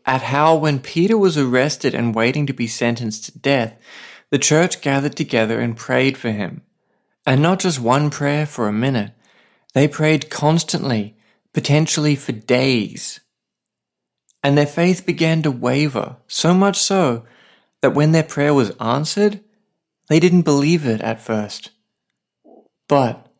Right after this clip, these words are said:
despite their doubts, when their prayer was finally answered, their faith was strengthened, and Peter left them with the command to spread the news of his rescue by God.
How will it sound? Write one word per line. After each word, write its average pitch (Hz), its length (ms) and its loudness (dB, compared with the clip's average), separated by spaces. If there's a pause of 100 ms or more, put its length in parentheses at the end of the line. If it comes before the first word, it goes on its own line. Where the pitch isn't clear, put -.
(340)
despite 143 480 2
their 180 120 0
doubts, 131 600 -4 (440)
when 127 240 2
their 139 120 2
prayer 131 300 0
was 120 380 0
finally 131 460 -2
answered, 120 540 -6 (420)
their 123 140 2
faith 147 480 0
was 139 160 -2
strengthened, 123 800 -4 (560)
and 117 140 -2
Peter 170 260 4
left 143 440 2
them 110 340 -2 (220)
with 135 180 0
the 143 60 -2
command 139 560 0
to 139 80 -6
spread 147 480 0
the 147 80 -2
news 127 500 -2
of 113 120 -12
his 127 200 -10
rescue 123 500 -4
by - 200 -10
God. 110 480 -8